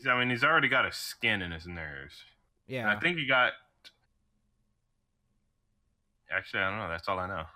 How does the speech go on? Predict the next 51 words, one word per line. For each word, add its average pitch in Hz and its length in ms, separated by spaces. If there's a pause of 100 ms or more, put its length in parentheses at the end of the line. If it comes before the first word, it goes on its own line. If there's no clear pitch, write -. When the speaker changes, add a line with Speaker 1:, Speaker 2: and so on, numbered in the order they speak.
(140)
Speaker 1:
He 95 100
got 90 120
his - 100
skin 92 220
in 92 60
his 87 100
ner-, 90 180
nerves 95 320
back. - 420
<laughs> - 40 (100)
Speaker 2:
Uh, 160 140
yeah, 151 220
as 120 100
far 151 120
as 131 120
you 135 80
know. 107 140
I 131 160
know, 143 300 (260)
I, 160 200
I 165 120
know 180 160
the 160 100
other 156 160
ones 123 240
that 113 220
he 117 160
has 120 180
gotten 104 240
back. 98 360 (500)
Um, 98 840
Speaker 1:
Oh, 165 280
what? 180 560
It 214 40
was 226 200
live 214 300
action? 226 540
What? 254 320 (320)
Speaker 2:
Wait, 123 120
what? 131 200
What 160 80
are 151 40
you - 20
talking 123 220
about? 101 220
Speaker 1:
This 254 80
is 254 80
a 226 60
live 190 440
action 180 360
and 170 240